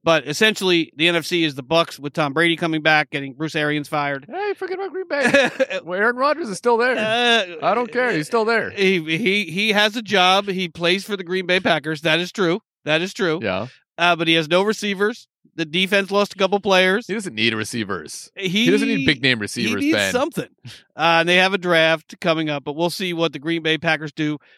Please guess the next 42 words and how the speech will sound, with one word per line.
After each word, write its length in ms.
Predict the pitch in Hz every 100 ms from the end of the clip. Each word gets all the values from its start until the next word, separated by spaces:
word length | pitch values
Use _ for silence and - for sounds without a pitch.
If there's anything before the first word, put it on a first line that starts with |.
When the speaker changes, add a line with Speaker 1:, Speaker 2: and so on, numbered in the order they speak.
| _ -
Speaker 1:
All 220 | 180 196
Aaron 240 | 165 175 165
Rod-, 320 | 160 160 156
Rodgers 360 | 151 160 147 -
cared 240 | 214 208
about 240 | 190 185
was 140 | 156 135
getting 260 | 180 180
a 40 | 165
big 200 | 165 151
contract. 440 | 165 151 160 151 _ _
He 140 | - 151
got 260 | 175 185
that 180 | 180 165
big 200 | 165 156
sixty 400 | - 190 - 160
million 720 | 151 170 220 233 196 165 165
dollar 480 | 160 160 160 156 156 _ _ _
per 160 | 202 175
year 280 | 165 170
average 420 | 143 156 160 156 -
contract. 460 | 165 151 156 147
So 180 | 151 143 _ _
he's 360 | - 233 254 214
happy. 460 | 190 160 175 151
Even 100 | 170
if 80 | 170
they 120 | 160
only 200 | 156 160
win 160 | 151 147
four 220 | - 180
games, 300 | 156 156 151
he'll 120 | 147
still 220 | 127 165 147
be 140 | 143
happy 240 | 143 147
because 320 | 135 135 143 143
he's 160 | 147
the 80 | 139
highest 240 | 143 127
paid 180 | - 131
quarterback 460 | 147 131 127 123